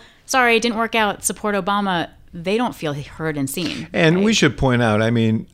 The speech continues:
Speaker 2: uh, those kind of campaigns are hard.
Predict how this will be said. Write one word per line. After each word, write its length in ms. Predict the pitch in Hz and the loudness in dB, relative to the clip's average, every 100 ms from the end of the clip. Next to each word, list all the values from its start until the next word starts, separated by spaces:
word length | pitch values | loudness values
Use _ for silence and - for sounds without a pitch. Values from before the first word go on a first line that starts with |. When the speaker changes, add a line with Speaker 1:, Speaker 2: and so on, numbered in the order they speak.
| _ _ - | _ _ -4
Speaker 2:
uh, 320 | 107 101 104 - - - - - - - - - _ _ - - - - - | -2 0 -2 -6 -20 -20 -20 -20 -20 -20 -20 -20 _ _ -20 -20 -20 -20 -18
those 360 | 120 131 170 175 | -2 2 4 2
kind 220 | - 151 | 0 0
of 80 | 131 | 0
campaigns 640 | 135 117 127 117 110 - - - - - - - - _ - - - - | -2 0 0 0 0 -2 -10 -20 -20 -20 -20 -20 -20 _ -20 -20 -20 -4
are 140 | 139 127 | 0 2
hard. 640 | 120 135 131 123 117 - | 2 4 6 4 2 -4